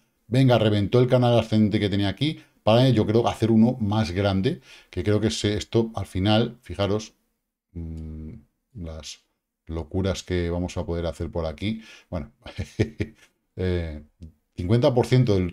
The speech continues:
de este supuesto canal, a no ser que se nos quede por aquí, ¿veis? Estas zonas de apoyo,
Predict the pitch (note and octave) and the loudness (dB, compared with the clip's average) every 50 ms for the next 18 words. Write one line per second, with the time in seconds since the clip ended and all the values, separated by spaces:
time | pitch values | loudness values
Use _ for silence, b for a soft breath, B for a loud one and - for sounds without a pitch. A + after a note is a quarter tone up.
0 | - - A#2 A2+ A2+ - - - - - G#2+ F#2 - G#2+ - - E2+ F2+ F#2+ A2 | -2 0 0 0 0 -2 -6 -6 -4 -4 -4 -2 -2 -2 -2 0 -2 0 2 2
1 | A#2 A#2 - - F#2 F#2+ F#2 G2 G#2 F#2 G#2+ G#2+ - F#2 - F#2+ F2 D#2+ - - | 2 0 -2 -6 -10 -8 -6 -6 -6 -6 -6 -6 -8 -6 -6 -6 -6 -6 -6 -6
2 | G2+ F#2+ F#2 D2 - - E2+ D#2+ D#2+ D#2+ - A#2 B2+ - - - - - - - | -4 -4 -4 -6 -6 -6 -6 -6 -6 -8 -8 -8 -8 -8 -8 -8 -8 -8 -8 -10
3 | - _ _ _ _ _ _ _ _ _ _ - - - - A2 A2 - G#2 G2+ | -16 _ _ _ _ _ _ _ _ _ _ -14 -12 -4 -4 -4 -2 0 -2 0
4 | F#2+ F#2 F#2 E2+ - F2+ G#2+ C3 F3+ | 0 0 -2 -2 0 0 0 0 -2